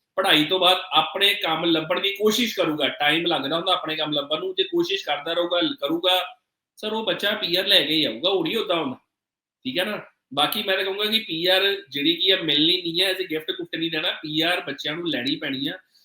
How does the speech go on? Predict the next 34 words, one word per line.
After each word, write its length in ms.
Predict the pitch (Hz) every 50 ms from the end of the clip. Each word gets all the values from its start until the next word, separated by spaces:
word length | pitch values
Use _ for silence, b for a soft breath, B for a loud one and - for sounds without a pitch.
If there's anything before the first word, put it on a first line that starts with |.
| b b
ਸੋ 100 | - 190
ਦੋ 240 | 175 160 160 170
ਹਜ਼ਾਰ 180 | 185 208 208 202
ਪੱਚੀ 360 | 202 196 180 175 - 190 190
ਦੇ 80 | 185 196
ਵਿੱਚ 220 | 196 196 190 196
ਜੋ, 460 | 190 165 151 160 165 175 185 185 196
ਮੈਂ 120 | 180 175 170
ਤਾਂ 100 | 180 175
ਕਹੂੰਗਾ, 240 | 175 175 180 190 190
ਸ਼ਾਹੂਕਾਰੀ 500 | - - 170 185 226 226 - 208 202 202
ਦੇ 200 | - 185 185 175
ਨਾਂ 240 | 170 151 143 143
ਤੇ 200 | 139 135 127 120 - _ _
ਬਥੇਰਾ 360 | - 135 - 143 170 202 196
ਸੀਗਾ, 200 | - 180 175 185
ਚਾਹੇ 220 | 180 180 170 180
ਬੱਚਿਆਂ 320 | 175 175 175 - - 160 165
ਦੇ 80 | 170
ਆਪਣੀ 320 | 151 139 139 - 165 170 165
ਮਿਹਨਤ 240 | 165 170 165 180 175
ਦੇ 80 | 175
ਪੈਸੇ, 300 | 175 170 160 156 160 156
ਚਾਹੇ 260 | 156 - 147 151 156
ਉਹਨਾਂ 160 | 156 156 160 156
ਦੇ 80 | 151 139
ਮਾਪਿਆਂ 320 | 135 127 123 - 147 156
ਦੇ 60 | 160 165
ਇੱਥੋਂ 180 | 160 - 165
ਪਿੱਛੋਂ 280 | - 151 143 - 151 147
ਪੈਸੇ, 300 | 147 143 139 143 147 143 -
ਪੈਲੀਆਂ 320 | 147 135 135 135 139 139
ਵੇਚ 220 | 135 135 131 131 - -
ਕੇ, 180 | 135 131 131